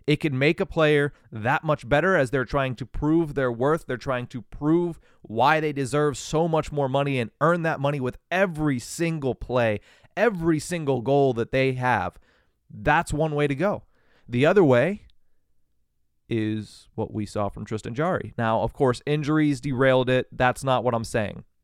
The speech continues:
But the other way is you play a little bit more tight. You don't make the plays that you normally make. You start overthinking things. Which way will Jake Guentzel go? Considering what we've seen from Guentzel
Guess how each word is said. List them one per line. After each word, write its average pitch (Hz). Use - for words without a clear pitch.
But 131
the 120
other 156
way 147
is 151
you 113
play 117
a 117
little 120
bit 123
more 135
tight. 147
You 120
don't 113
make 123
the 135
plays 131
that 139
you 139
normally 147
make. 101
You 120
start 120
overthinking 139
things. 117
Which 139
way 170
will 151
Jake 135
Guentzel 110
go? -
Considering 233
what 160
we've 170
seen 160
from 123
Guentzel 110